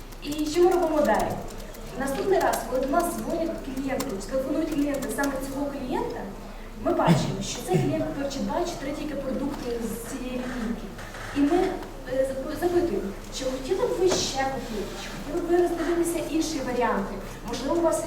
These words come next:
з'являються ті чи інші проблеми. І таким чином ми робимо апсейл, інколи даючи дискаунт,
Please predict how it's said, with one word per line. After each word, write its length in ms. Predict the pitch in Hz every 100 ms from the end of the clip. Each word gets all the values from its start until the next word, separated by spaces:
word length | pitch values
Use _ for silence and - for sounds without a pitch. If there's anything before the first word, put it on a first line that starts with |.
| -
з'являються 400 | 294 294 302 294
ті 160 | 285 311
чи 220 | - -
інші 220 | 277 - - - -
проблеми. 440 | 285 262 240 190 202 160 - - -
І 140 | - 330
таким 220 | 339 330
чином 300 | 381 427 -
ми 60 |
робимо 220 | - 277 -
апсейл, 460 | - - - 202 196 - -
інколи 340 | 339 339 349 349
даючи 420 | 277 262 - 302 302 - - 240 214
дискаунт, 480 | 254 - 320 330